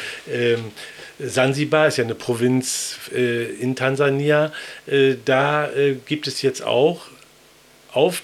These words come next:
Grundlage unserer Projekte, äh, eine Grundrecht-, äh, Grundrente für, für Ältere. Und dann sind es, spricht man nicht mehr von hundertzwanzig oder tausendzweihundert oder tausendfünfhundert, äh, ältere Menschen, die eine Rente beziehen, sondern das sind dann über eine Million.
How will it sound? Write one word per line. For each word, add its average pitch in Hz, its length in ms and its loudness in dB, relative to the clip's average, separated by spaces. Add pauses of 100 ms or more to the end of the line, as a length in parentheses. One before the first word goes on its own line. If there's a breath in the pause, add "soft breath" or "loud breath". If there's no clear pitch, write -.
Grundlage 156 560 2
unserer 156 360 0
Projekte, 139 760 0 (480 loud breath)
äh, 156 320 6
eine 151 380 2
Grundrecht-, 147 840 0
äh, 135 220 0
Grundrente 156 680 2
für, 151 340 2 (260 loud breath)
für 151 160 0
Ältere. 151 300 2
Und 107 120 -6
dann 120 200 0
sind 123 220 -2
es, - 180 -4
spricht - 300 -4
man 120 100 0
nicht 127 120 -2
mehr 120 120 2
von 110 220 -2 (320 loud breath)
hundertzwanzig 127 720 0
oder 120 320 0
tausendzweihundert 120 1040 2
oder 117 180 0
tausendfünfhundert, 135 1600 0
äh, 143 320 4 (480 loud breath)
ältere 143 300 2
Menschen, 143 320 0
die 147 40 0
eine 143 160 2
Rente 147 240 0
beziehen, 143 420 -4
sondern 139 260 2
das 131 120 -4
sind 143 140 -2
dann 147 100 2
über 135 160 0
eine 143 140 0
Million. 143 520 0